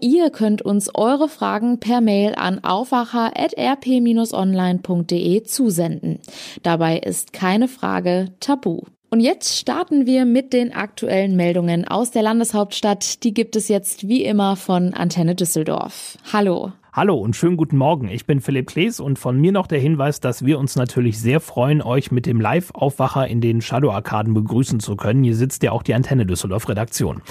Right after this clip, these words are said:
Speaker 2: Äh, nochmal die Daten zur Live-Variante des Aufwachers. Morgen fünfzehn Uhr im Food Court der Shadow-Arkaden.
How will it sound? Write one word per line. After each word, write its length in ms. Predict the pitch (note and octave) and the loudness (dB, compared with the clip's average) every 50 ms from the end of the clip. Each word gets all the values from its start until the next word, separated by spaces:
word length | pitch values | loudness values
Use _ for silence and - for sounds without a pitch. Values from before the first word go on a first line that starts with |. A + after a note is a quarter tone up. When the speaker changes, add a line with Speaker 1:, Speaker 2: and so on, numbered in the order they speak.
| - - - - | -16 -16 -14 -8
Speaker 2:
Äh, 80 | - G#2+ | -4 -2
nochmal 380 | G#2 G#2 C#3+ F3 G3 F#3 F#3 | 0 2 2 2 4 2 2
die 160 | E3+ C#3+ C3 A#2 | 2 2 2 2
Daten 340 | A#2+ B2+ C#3+ - - G#3 | 2 0 0 -2 -2 -2
zur 160 | F#3+ - F3 D3+ | -2 0 0 0
Live-Variante 800 | C3+ A#2+ E3 F3+ - - E3 D#3 D#3+ D3+ D3 C#3 D3 E3 D3+ | 2 0 0 -2 0 -2 -2 0 2 0 2 0 0 -2 0
des 200 | C#3 C#3+ C#3 - | -2 -2 -2 -2
Aufwachers. 600 | C#3+ - C#3 D3 - D3 C3+ - C#3+ C3+ C3 - - | -2 -2 -2 -2 -2 -2 -2 0 -2 -2 -2 -4 -4
Morgen 540 | - G2+ G#2+ C3 F3+ G3+ G3 G#3+ G3 G3+ - | -2 2 2 4 2 2 2 0 0 0 -2
fünfzehn 560 | - - - - A2 - - - E3+ D3+ D3+ | -2 0 2 2 2 0 -2 -2 0 0 0
Uhr 260 | D#3+ D3+ D3+ D3 C#3 | 2 2 0 0 0
im 140 | - B2 B2 | 0 -2 -2
Food 380 | - - - G3 G#3 G3+ - - | -2 -4 -4 -2 -2 -2 -2 -4
Court 420 | - - D3+ D3 D3 - - - | -2 0 0 0 0 -2 -4 -4
der 160 | C3 B2 A#2 | -2 -2 -2
Shadow-Arkaden. 840 | A#2 - - B2+ D3+ D#3+ D3 - G#2+ G2+ - - F#2+ G2+ B2 D3+ E3 | -2 -4 -4 0 0 0 0 0 -2 -6 -4 -4 -4 -2 0 0 0